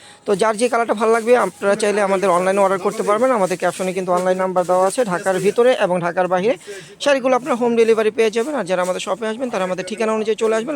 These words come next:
লোকেশনটা ঢাকা নিউ মার্কেট, গাউসিয়া মার্কেটের সাথে নূর ম্যানশন মার্কেট তৃতীয় তলায় বাইশ নম্বর দোকানে চলে আসলে শাড়িগুলো কিন্তু একদম অফার একটা প্রাইসে পাবেন। এগুলো এক একটা শাড়ি কিন্তু দশ হাজার, বারো হাজার টাকায় সেল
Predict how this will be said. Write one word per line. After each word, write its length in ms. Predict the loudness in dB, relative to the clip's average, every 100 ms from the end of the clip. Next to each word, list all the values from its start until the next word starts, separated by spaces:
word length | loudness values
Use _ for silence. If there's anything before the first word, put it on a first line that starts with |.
| -4
লোকেশনটা 340 | -4 -6 -6 -6
ঢাকা 160 | -4 -2
নিউ 100 | 0 -2
মার্কেট, 280 | -2 -6 -8 -14 -20 -18 -4
গাউসিয়া 320 | 0 0 2 2
মার্কেটের 300 | 2 0 -2
সাথে 140 | -2 0
নূর 160 | 0 0
ম্যানশন 240 | -4 -4 -4
মার্কেট 200 | -4 -4
তৃতীয় 200 | -4 -6 -4
তলায় 220 | -2 -2 -4
বাইশ 180 | -8 -6
নম্বর 180 | -2 -2 -2
দোকানে 180 | -4 -4
চলে 120 | -2 -2
আসলে 160 | -2 -4
শাড়িগুলো 340 | -2 -2 0 -2
কিন্তু 140 | -2 -4 -4
একদম 200 | -4 -6 -2 0
অফার 200 | 0 2 0
একটা 120 | 0 -2
প্রাইসে 260 | 0 0 0 0
পাবেন। 200 | 0 -2 -6 -18 -20 -20 -20 -20 -4 -2
এগুলো 160 | 2 2
এক 60 | 2
একটা 120 | 0 0
শাড়ি 160 | 0 0 0
কিন্তু 160 | -2 0 2
দশ 120 | 2 4
হাজার, 200 | 4 4
বারো 240 | 4 2 2
হাজার 180 | 0 0 0
টাকায় 200 | 0 0
সেল 140 | 0